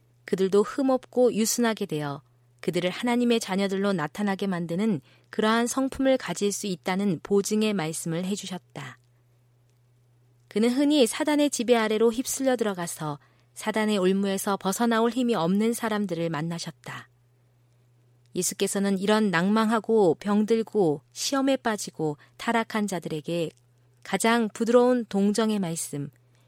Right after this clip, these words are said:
곧 적절하고 이해할 수 있는 말씀을 해주셨다. 또한 그는 영혼의 원수와 백병전을 하는 사람들도 만나셨다. 그는 이런 사람들에게 하나님의 천사들이 그들의 편에 서서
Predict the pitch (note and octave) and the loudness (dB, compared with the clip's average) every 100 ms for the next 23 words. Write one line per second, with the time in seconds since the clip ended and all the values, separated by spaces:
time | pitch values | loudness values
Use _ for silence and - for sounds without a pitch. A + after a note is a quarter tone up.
0 | _ _ - F#3+ E3+ - _ - F3+ - | _ _ -4 -2 -2 -4 _ -4 -4 -2
1 | G3+ F#3+ F3 F3+ F3 D#3 F3 F#3+ A3+ A#3 | -4 -2 -4 -4 -2 -2 -2 0 2 2
2 | A#3 - G#3+ G#3 A#3 A3+ E3+ E3 - E3 | 0 0 0 2 2 0 -2 -2 -6 -6
3 | F3 G3 - F3+ - D3 C#3 - _ _ | -6 -6 -6 -8 -10 -12 -14 -16 _ _
4 | _ _ _ _ _ _ _ _ _ - | _ _ _ _ _ _ _ _ _ 0
5 | A#3 A#3 A3+ A#3 A3+ D3+ F3 G#3 B3 B3+ | 2 4 2 4 2 2 4 4 6 6
6 | B3 A3+ A3+ - A3+ A3 D#3+ F3+ - B3+ | 6 6 2 2 2 2 0 -4 0 0
7 | B3+ B3+ B3+ A#3 A#3 A3+ A3+ G3+ G3 F3+ | 2 2 2 0 -2 -2 -2 -4 -4 -4
8 | E3 E3 F3 E3+ D3+ E3 F3 F3 F3 - | -4 -2 -2 -2 -2 -4 -6 -8 -12 -10
9 | C#3 C#3 _ _ _ _ _ _ _ _ | -12 -12 _ _ _ _ _ _ _ _
10 | - G3 F#3+ F3 G#3 A3+ A#3 B3 G3+ F#3+ | -6 -2 -2 -2 0 0 0 0 0 -2
11 | F3 D#3+ - E3 C#3 - _ _ _ - | -4 -4 -4 -4 -4 -10 _ _ _ -4
12 | A3 A3 A3 G#3+ - A3 G#3+ G3 G3 F3+ | 0 2 2 2 0 -2 -2 0 2 2
13 | D3 - G#3+ A#3 A#3 A#3+ A#3 A3+ G3 - | 0 0 6 6 6 0 0 -2 -4 -6
14 | D#3 D3+ | -8 -8